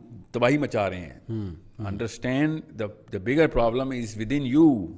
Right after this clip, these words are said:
Speaker 2: हम्म, हम्म।
Speaker 1: I'm not trying to motivate you to get money। I'm trying to give you a real picture कि आप ना, नाअहल हैं। अगर आपके साथ मसला चल रहा है तो नाइंटी नाइन परसेंट चांस है कि आप नाअहल हैं।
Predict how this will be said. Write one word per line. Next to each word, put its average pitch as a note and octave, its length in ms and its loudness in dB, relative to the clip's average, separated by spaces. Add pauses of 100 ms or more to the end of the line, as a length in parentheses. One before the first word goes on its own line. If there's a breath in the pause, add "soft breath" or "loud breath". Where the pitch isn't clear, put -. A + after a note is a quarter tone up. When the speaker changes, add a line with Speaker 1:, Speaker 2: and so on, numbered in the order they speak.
(120)
Speaker 2:
हम्म, G#2+ 520 -8
हम्म। F#2+ 100 -6
Speaker 1:
I'm A2 160 -4
not F3+ 160 2
trying D#3 200 2
to G#2+ 200 0
motivate B2+ 600 0
you A#2+ 180 -2
to G#2 100 -8
get A2 180 -2
money। A2 200 -2 (200)
I'm C3+ 240 -2
trying D3 260 0
to D3 60 -4 (560)
give D3 180 4
you D3+ 160 6
a G#2 40 2
real C3+ 300 6
picture D#3 280 -2
कि D#3+ 80 -2
आप C3+ 260 0
ना, B2+ 260 0
नाअहल D#3 380 6
हैं। C3+ 340 0 (520 loud breath)
अगर B2 200 -2
आपके C#3 240 2
साथ D3 160 0
मसला C3 320 0
चल C3+ 200 0
रहा D3 120 0
है F#3 60 2
तो F3+ 300 -4 (460)
नाइंटी D3 400 6
नाइन F#3+ 280 8
परसेंट G#3+ 320 6
चांस D#3 260 0
है C#3+ 80 0
कि B2+ 100 -6
आप A#2+ 140 -2
नाअहल G2 320 -4
हैं। - 180 -16